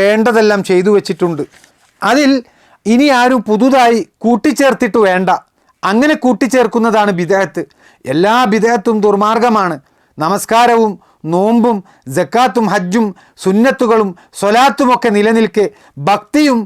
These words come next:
പ്രവാചക സ്നേഹവും വളർത്താൻ മൗലീദ്, റാത്തീബ് പോലുള്ള കലാപരിപാടികളും ഉറൂസ്,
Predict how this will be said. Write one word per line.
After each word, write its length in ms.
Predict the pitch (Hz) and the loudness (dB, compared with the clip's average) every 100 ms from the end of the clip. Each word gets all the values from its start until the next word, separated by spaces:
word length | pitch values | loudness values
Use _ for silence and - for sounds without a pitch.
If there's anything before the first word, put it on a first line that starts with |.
| - _ - | -8 _ -4
പ്രവാചക 520 | 196 214 240 269 285 269 | 0 2 2 0 0 -2
സ്നേഹവും 440 | 226 240 220 226 208 | -2 0 2 0 0
വളർത്താൻ 440 | 208 214 - 220 190 151 _ - 147 | 0 0 -2 -2 -4 -10 _ -8 -2
മൗലീദ്, 520 | 165 208 240 233 208 - _ - | 0 2 2 2 0 -4 _ -4
റാത്തീബ് 460 | 180 226 - 277 277 240 | 0 0 0 2 2 2
പോലുള്ള 340 | 240 226 226 220 | 2 2 0 0
കലാപരിപാടികളും 1000 | 208 226 254 254 233 220 226 226 214 202 175 - _ 160 | 0 2 2 2 0 2 0 0 0 -2 -6 -16 _ 0
ഉറൂസ്, 440 | 190 240 254 - | 2 2 2 -2